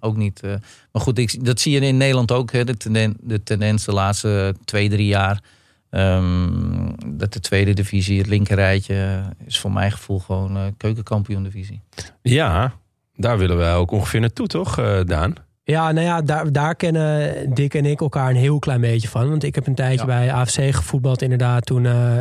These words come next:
Speaker 3: toen jij trainer was bij Katwijk. Een paar keer tegen elkaar gevoetbald. En ik, eh, weet nog dat mijn laatste seizoen, toen werd Jong A Z kampioen. En ik zat, eh, in,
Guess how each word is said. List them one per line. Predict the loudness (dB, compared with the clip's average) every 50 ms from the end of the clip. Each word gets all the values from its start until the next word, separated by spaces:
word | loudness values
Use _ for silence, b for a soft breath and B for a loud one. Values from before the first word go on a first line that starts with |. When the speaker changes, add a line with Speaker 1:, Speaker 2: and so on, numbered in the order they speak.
| 0 -2 -2
Speaker 3:
toen | 0 0 2
jij | 2 2 0
trainer | 0 0 0 2 2 2 2
was | 2 2
bij | 2 0 0
Katwijk. | 0 0 0 0 0 0 0 0 -2 -4 -8 B B B B B B B B B B B -12
Een | -4
paar | 0 0 0
keer | 0 0
tegen | 0 2 2 2
elkaar | 2 0 2 0 2
gevoetbald. | 0 0 0 0 2 2 2 2 0 0
En | 2 2 2 2 B B B B B B B B B B B B
ik, | -4 -2 0 0 0 0
eh, | 0 0 2 2 2 2 2
weet | 2 2 2 2 4
nog | 2 2 0 0
dat | 0 0 0 0
mijn | 0 2 2
laatste | 2 2 2 0 -2 -2 -4 -2
seizoen, | -2 -2 -2 0 2 2 2 2
toen | 2 2 2
werd | 2 4 2 2 0 -2 -8 -12 -4
Jong | 0 2 2 2 2 2
A | 0 0
Z | 0 2 0 0 -2 -2 -4
kampioen. | -2 0 0 2 2 2 2 2 2 2 0 -4 -6 -10 _ _ _
En | -2 0
ik | 0 0
zat, | 0 0 0 0 0 0
eh, | 0 2 2 2 0 0 -2 -4
in, | -4 -4 -4 -6 -6